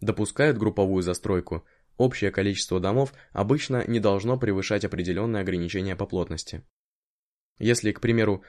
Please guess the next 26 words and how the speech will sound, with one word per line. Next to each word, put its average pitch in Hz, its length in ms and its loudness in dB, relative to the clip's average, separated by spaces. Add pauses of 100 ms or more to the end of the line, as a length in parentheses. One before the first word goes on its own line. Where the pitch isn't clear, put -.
(100)
группа 110 360 2
из 98 60 0
двадцати 104 400 -4
человек 101 380 0
хочет 104 320 -2
купить 92 320 -4
двести 101 360 0
акров, 120 420 0 (320)
восемьдесят 95 520 -2
гектаров, 90 580 -2 (320)
на 104 160 0
территории, 101 580 2
где 107 220 2
разрешена 101 520 0
групповая 95 400 2
застройка, 101 580 -2 (320)
но 110 200 2
не 113 140 2
допускается 113 560 0
более 95 320 2
чем 104 180 -2
один 101 260 0
дом 95 200 2
на 92 100 -2
сорок 92 300 0
акров, 120 380 -2